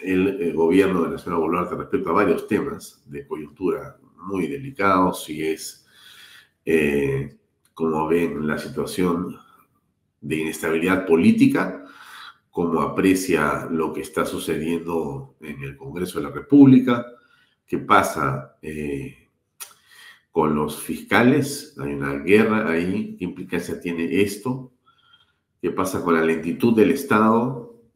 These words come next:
qué pasa con, eh, la manera como se ve el gobierno desde dentro, quiénes son los enemigos en este momento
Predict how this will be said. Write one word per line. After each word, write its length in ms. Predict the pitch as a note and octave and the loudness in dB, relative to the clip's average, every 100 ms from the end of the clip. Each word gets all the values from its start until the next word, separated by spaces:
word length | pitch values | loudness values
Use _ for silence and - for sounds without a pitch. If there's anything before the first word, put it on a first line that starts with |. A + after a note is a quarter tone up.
| _ | _
qué 100 | F2 | -4
pasa 800 | - F2 F2 F#2 E2 D#2 - - _ _ _ _ _ - _ | -2 -4 -4 -4 -2 -2 -6 -14 _ _ _ _ _ -20 _
con, 640 | - F#2+ - - C2+ - - _ _ _ _ _ _ - | 2 4 4 -2 -8 -10 -18 _ _ _ _ _ _ -10
eh, 720 | D2+ D2+ C#2+ C2+ B1+ - - _ _ _ | -6 -4 -4 -6 -8 -10 -18 _ _ _
la 680 | E2 E2 D#2+ D2+ D2 C#2 C#2 | -2 0 0 -2 -4 -8 -8
manera 480 | D#2+ E2+ F#2+ F#2+ - | -6 -4 0 -2 0
como 640 | G2+ G2+ G2 F#2 - - - _ _ _ _ | -4 0 0 0 -4 -14 -20 _ _ _ _
se 500 | - - - E2+ E2 | -14 -10 -2 0 0
ve 360 | D#2 G2 G2+ G2+ | 2 8 8 8
el 80 | |
gobierno 340 | D#2+ F2 F#2 F#2 | 4 0 0 4
desde 280 | G2+ G2+ F#2+ | 4 4 6
dentro, 680 | B2 G2 - - - - _ _ _ _ _ _ _ _ _ _ _ _ _ _ _ _ _ _ _ _ _ _ _ _ _ _ _ _ _ | 6 4 -2 -8 -10 -16 _ _ _ _ _ _ _ _ _ _ _ _ _ _ _ _ _ _ _ _ _ _ _ _ _ _ _ _ _
quiénes 260 | - G2 F#2+ | -4 -2 0
son 120 | G#2+ | 0
los 160 | F#2+ F#2 | -2 -4
enemigos 640 | D#2+ E2+ G#2+ D#2+ D2 E2 | -6 -2 0 0 -4 -8
en 100 | D#2 | -8
este 160 | D2+ | -8
momento 720 | - D2+ D2+ D2 C2+ C2+ C2+ | -8 -6 -4 -6 -8 -12 -12